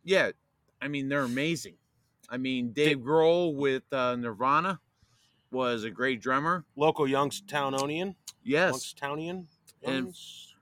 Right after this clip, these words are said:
Speaker 1: yeah,
Speaker 2: Youngs-,
Speaker 1: and for him
Speaker 2: yeah.
Speaker 1: to become the lead singer and have a fantastic group is amazing.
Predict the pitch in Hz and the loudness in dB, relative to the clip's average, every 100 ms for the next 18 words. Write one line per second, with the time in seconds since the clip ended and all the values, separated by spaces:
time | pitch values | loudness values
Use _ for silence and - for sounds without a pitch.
0 | _ 127 175 156 123 139 - 156 156 185 | _ -4 -2 -2 -2 -4 -2 -2 0 0
1 | 185 175 - 165 160 123 127 147 139 147 | 0 -2 -2 -4 -4 -6 -6 -6 -8 -8
2 | 151 165 165 135 117 113 117 110 95 85 | -4 -2 0 -2 -4 -4 -4 -2 -4 -8
3 | _ _ _ _ _ _ 143 123 - - | _ _ _ _ _ _ -12 -12 -14 -10
4 | 139 156 - 185 135 156 196 214 _ _ | -6 -6 -6 -8 -2 0 0 0 _ _
5 | _ _ _ _ _ 143 131 127 127 104 | _ _ _ _ _ -4 -2 -2 -2 -4
6 | 82 | -10